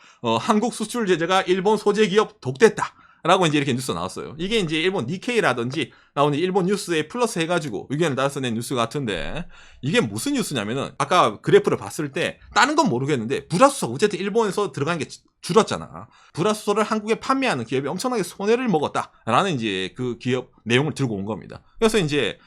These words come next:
약간 이제 국뽕을 자극하기도 하는 타이틀인데, 케이비에스 또 다시 나왔는데, "타격은 일본의 일 소재 업계 피해 현실로." 일본에 이제 그 무코야마 히데이코라는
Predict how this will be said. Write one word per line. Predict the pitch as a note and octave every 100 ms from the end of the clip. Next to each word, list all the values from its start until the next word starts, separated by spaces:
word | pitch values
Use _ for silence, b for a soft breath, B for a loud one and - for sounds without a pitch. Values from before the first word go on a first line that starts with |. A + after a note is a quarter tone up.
| b
약간 | C#3 - A#3
이제 | E3
국뽕을 | F#3+ F#3 G#3+
자극하기도 | E3 C#3+ F3+ F3+ F3
하는 | D#3+ D#3+ A2 E2+ -
타이틀인데, | F3+ F#3 G3 D3 D#2 - D3 - B
케이비에스 | - A#3 A#3 E3+
또 | F#3+
다시 | F#3 C#3+
나왔는데, | A#2+ A2 B2 F#2 B B
"타격은 | - A#3 A3+ A#3+
일본의 | G#3 D3+ D#3 C#3
일 | F#3 G#3 G3+
소재 | - F#3+
업계 | G3+ F3 E3
피해 | D3+ D#3+
현실로." | D#3 E3+ D3 C3+ A#2+ _ -
일본에 | G3+ A3 C4 A3
이제 | B2 A2+ A#2 G#2+ -
그 |
무코야마 | G2 F2 A2 G#3+ B3+ C#4
히데이코라는 | C#4 A3+ A3 D#3+ D3+ A2 B2+ G2